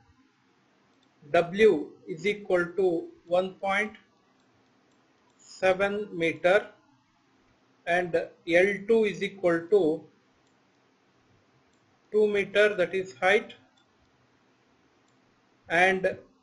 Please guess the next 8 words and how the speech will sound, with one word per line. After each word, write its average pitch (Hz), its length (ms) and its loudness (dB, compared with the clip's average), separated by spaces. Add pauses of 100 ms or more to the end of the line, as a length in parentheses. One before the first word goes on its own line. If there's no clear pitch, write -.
(100)
L 196 360 4
one, 190 440 0 (1200)
L 185 300 2
one 202 300 0
will 180 180 -4
become 175 580 0 (360)
one 185 240 -2
point 196 300 -2